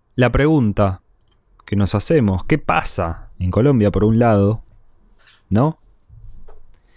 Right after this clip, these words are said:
Y uno podría decir, bueno, la reforma tributaria, bla, bla, bla, bla. Pero, ¿cuál es el tema de fondo en Colombia? La, la cuestión de fondo, porque esto es mucho más que una reforma tributaria, ¿no? Seamos sinceros.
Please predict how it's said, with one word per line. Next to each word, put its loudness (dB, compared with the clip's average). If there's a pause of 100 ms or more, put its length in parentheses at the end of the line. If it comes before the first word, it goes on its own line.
(800)
Y 4
uno 4
podría 2
decir, 2
bueno, 2
la 2
reforma 0
tributaria, -2
bla, -2
bla, -4
bla, -6
bla. -14 (920)
Pero, 0 (240)
¿cuál 0
es 0
el -2
tema 2
de 2
fondo -4 (260)
en -12
Colombia? -8 (1800)
La, 0
la -2
cuestión 0
de -2
fondo, -4
porque -4
esto -2
es -2
mucho 0
más 0
que -4
una 0
reforma 0
tributaria, -2
¿no? 4
Seamos 0
sinceros. -2